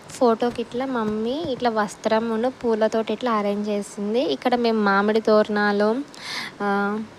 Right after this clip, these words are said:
మామిడి ఆకులతోటి తోరణాలలాగా రెడీ చేయడము, పూలు ఇట్లా పెట్టడం అయితే అన్నీ సెట్ చేసి పెట్టాము. ఇక్కడ సత్యనారాయణ వ్రతానికి వచ్చేసి కింద, ఆ, వైట్ కలర్ బట్ట వేసి దాని మీద బియ్యం పోసి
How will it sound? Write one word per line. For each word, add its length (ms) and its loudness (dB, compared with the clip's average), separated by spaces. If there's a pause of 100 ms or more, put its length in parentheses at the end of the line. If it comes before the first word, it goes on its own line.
(120)
మామిడి 360 6
ఆకులతోటి 800 2
తోరణాలలాగా 600 4
రెడీ 220 0
చేయడము, 680 0 (100)
పూలు 580 6 (440)
ఇట్లా 180 4
పెట్టడం 440 2
అయితే 220 0
అన్నీ 320 2
సెట్ 340 -2
చేసి 260 0
పెట్టాము. 600 -4 (480)
ఇక్కడ 280 6
సత్యనారాయణ 600 4
వ్రతానికి 460 4
వచ్చేసి 460 2
కింద, 320 0 (680)
ఆ, 280 2 (180)
వైట్ 280 6
కలర్ 280 6
బట్ట 340 0
వేసి 360 2
దాని 240 2
మీద 180 4
బియ్యం 380 2
పోసి 480 0